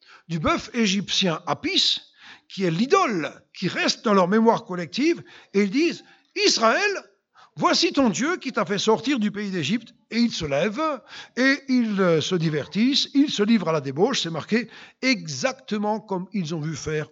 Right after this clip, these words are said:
aux Égyptiens. Tout leur code culturel, historique, religieux, spirituel, tout leur code de société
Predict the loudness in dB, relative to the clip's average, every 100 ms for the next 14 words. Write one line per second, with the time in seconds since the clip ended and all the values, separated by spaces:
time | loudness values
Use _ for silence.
0 | -8 -6 -6 -6 -8 -8 -8 -10 _ _
1 | -20 -20 -10 0 4 4 2 2 2 2
2 | -6 _ 0 2 2 0 0 0 -2 -10
3 | _ _ -2 0 2 2 2 -2 -18 -20
4 | -6 0 2 2 0 -2 -4 -6 -16 -4
5 | -4 -2 -4 -4 -4 -4 -4 -4 -4 -6
6 | -6 -4 -4 -4 -8 -8 -2 0 -2